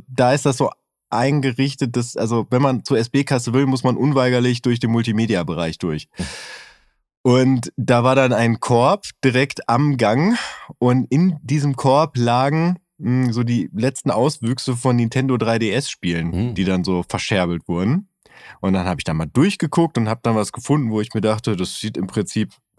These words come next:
Speaker 1: ganz cool aus. Und zwar ist das, äh, einfach das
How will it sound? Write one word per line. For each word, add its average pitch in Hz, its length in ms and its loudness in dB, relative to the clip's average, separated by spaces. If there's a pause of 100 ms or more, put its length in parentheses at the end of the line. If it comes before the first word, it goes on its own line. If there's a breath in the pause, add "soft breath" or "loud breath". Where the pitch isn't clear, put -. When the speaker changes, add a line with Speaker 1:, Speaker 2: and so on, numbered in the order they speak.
Speaker 1:
ganz 98 320 -6 (100)
cool 92 200 -2
aus. 147 500 -2 (560)
Und 101 140 -2
zwar 110 460 0 (240)
ist 104 280 -6
das, 113 260 -2
äh, 120 240 0 (220)
einfach 127 400 -2 (100)
das 117 340 -4